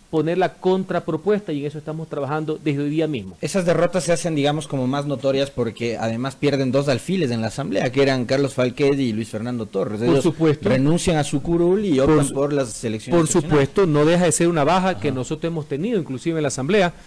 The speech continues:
Speaker 1: siendo un bloque, y ustedes lo hemos conversado, el respeto que nosotros nos hemos ganado de nuestros adversarios no ha sido por un tema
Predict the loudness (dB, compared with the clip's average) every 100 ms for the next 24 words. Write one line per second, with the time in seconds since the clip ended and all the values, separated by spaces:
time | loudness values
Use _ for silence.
0 | -20 -20 -6 -2 2 2 2 2 4 2
1 | 2 0 -2 -2 0 2 4 0 -4 -14
2 | -8 0 0 0 -2 -2 0 2 4 2
3 | -2 -16 -20 -20 -20 -10 0 2 2 2
4 | 0 0 0 0 -2 -2 0 0 2 2
5 | 4 4 2 2 2 2 2 2 4 2
6 | 2 2 0 -2 -2 -2 -2 -6